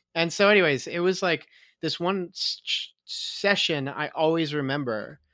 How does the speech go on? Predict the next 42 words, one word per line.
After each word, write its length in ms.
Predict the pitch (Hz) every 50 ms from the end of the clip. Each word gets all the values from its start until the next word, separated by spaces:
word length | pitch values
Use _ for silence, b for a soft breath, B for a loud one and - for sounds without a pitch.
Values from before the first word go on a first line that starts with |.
| b b b b b b b b b _ -
is 260 | 147 143 139 127 120 -
this 180 | 156 135 -
guy 400 | - 156 151 156 165 170 156 - _ _ _ _
chronologued, 680 | - - - 147 123 135 165 190 202 196 175 165 160 143 156
like, 180 | 151 135 -
the 140 | - 143 131
history 420 | 110 143 175 - - - 139 127 120
of, 200 | 117 120 110 -
like, 380 | 123 117 117 113 107 - _ _ _ _ _ _ _ _ _ _ _ _ _ _ _ _ _ _ _ B B B B B B _ _ _ _ _ _ _ _ _
it, 160 | 175 156 - _ _ _ _ _ _ _ -
and 100 | 185 185
he 60 | 190
did 160 | 160 208 262 277
it 120 | 240 - -
implicitly. 680 | 180 185 202 202 - - 220 214 - - - 139 240
You 120 | 214 170 147
didn't 220 | 175 208 190 156 135
know 220 | 143 147 160 165
this 160 | 156 151 139
is 120 | 151 131 127
what 100 | 135 131
he 60 | 135
was 100 | 127 123
actually 340 | 139 135 - - 139 123 110
doing, 540 | 107 - 117 113 131 156 185 220 240 247 - _ _ -
but 100 | 156 151
he 80 | 147
went 200 | 143 165 196 208
from, 200 | 202 - 180 165
like, 240 | 160 156 139 135 - -
Adam 600 | 131 127 135 147 156 165 165 156 160 156 147 147 _ _ _
through 280 | _ - 147 147 156
the 120 | 160 160 156
Old 160 | 151 147 143
Testament 420 | - 143 139 - - 143 135 120 -
to 60 | 127
the 100 | 120 120
New 240 | 123 127 135 143 143
Te-, 320 | - - 147 139 143 139 127 -
to, 120 | - 135
through 200 | 127 - - 123
Christ 520 | - - 156 151 147 147 143 - - -